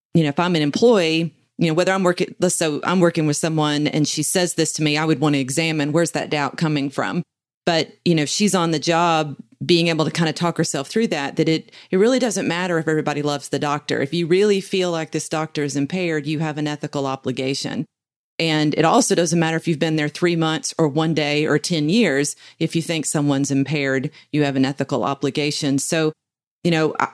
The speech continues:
I know in the counseling profession, we have really strict ethical guidelines about, uh, practitioner impairment. And so, you know, I'm not necessarily off the hook if I go and tell, if I work, say, at Community Mental Health,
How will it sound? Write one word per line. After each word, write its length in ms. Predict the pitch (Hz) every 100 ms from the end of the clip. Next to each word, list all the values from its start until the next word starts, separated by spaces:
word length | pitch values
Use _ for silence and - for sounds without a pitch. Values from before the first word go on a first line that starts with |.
| -
I 160 | - 202
know 200 | 220 214
in 100 | 190
the 60 | 156
counseling 500 | 262 330 - 202 165
profession, 800 | 165 185 165 - 160 156 151 - _ _ _ _ _ -
we 120 | 202
have 140 | 240 165
really 440 | 160 202 240 226
strict 480 | - - 180 180 -
ethical 400 | 156 160 - 147
guidelines 600 | 151 170 160 151 147 139
about, 440 | 143 151 151 143 - _ -
uh, 300 | 143 143 135 -
practitioner 600 | 165 - 170 - 151 135
impairment. 600 | 139 151 151 135 117 - _ _ _ -
And 200 | 160 156
so, 580 | - 170 160 160 151 -
you 100 | 160
know, 180 | 160 139
I'm 220 | 165 202 202
not 180 | 185
necessarily 760 | 170 160 156 - 165 156 143 147 -
off 240 | 165 -
the 80 | 147
hook 380 | 170 170 135 156
if 120 | 147
I 160 | 165 165
go 200 | 156 147
and 160 | 143
tell, 440 | - 170 151 143 147
if 100 | 160
I 80 |
work, 300 | 160 156 - -
say, 500 | - 156 143 143 147
at 180 | 151 -
Community 320 | 170 165 151
Mental 260 | 151 139 135
Health, 360 | 147 135 -